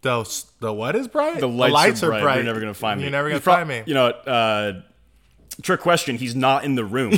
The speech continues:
Speaker 1: <laughs>
Speaker 2: He's, he's in the basement on stage, pacing around the microphone, which is why his vocals are,
Speaker 1: Mm.
Speaker 2: I mean, obviously it's that they're mixed poorly,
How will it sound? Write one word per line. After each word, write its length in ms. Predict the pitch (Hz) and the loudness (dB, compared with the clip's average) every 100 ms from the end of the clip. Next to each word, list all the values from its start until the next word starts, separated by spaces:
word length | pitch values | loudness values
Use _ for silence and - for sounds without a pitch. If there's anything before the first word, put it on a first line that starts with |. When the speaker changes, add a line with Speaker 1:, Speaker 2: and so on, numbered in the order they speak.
| - - - - | 0 -4 -8 -2
Speaker 1:
<laughs> 80 | 320 - 403 605 587 427 - - - - - | -2 2 2 2 2 2 0 -4 -8 -6 -2
Speaker 2:
He's, 260 | 185 185 - - | 2 2 2 0
he's 160 | 175 - | 2 4
in 160 | 185 202 | 4 6
the 80 | 196 | 6
basement 520 | 151 156 143 151 131 | 6 4 4 0 -2
on 260 | 135 135 139 | 0 0 2
stage, 640 | 135 - 151 131 120 - - - | 0 2 4 4 2 -2 -10 -10
pacing 600 | - 202 220 - 226 208 | -2 2 2 4 2 2
around 800 | 160 139 117 139 143 151 160 156 | 2 0 2 4 6 6 4 0
the 120 | 131 | 0
microphone, 640 | 120 120 131 160 175 202 | 0 0 -2 -4 -4 -2
which 120 | 165 143 | -2 -4
is 120 | 127 | -2
why 220 | 135 139 | 2 2
his 200 | 135 123 | 2 0
vocals 480 | 165 139 139 147 139 | 0 2 2 2 2
are, 160 | 131 | 0
Speaker 1:
Mm. 80 | 123 123 110 - _ - | 0 -4 -12 -18 _ -2
Speaker 2:
I 60 | 170 | 2
mean, 240 | 160 139 147 | 4 2 2
obviously 540 | 160 151 139 - 131 | 4 4 2 -2 -4
it's 60 | 120 | -6
that 120 | 117 | -6
they're 100 | 101 | -6
mixed 420 | 101 110 123 - | -4 -4 -2 -4
poorly, 540 | - 156 165 190 208 | -2 -2 0 -2 -6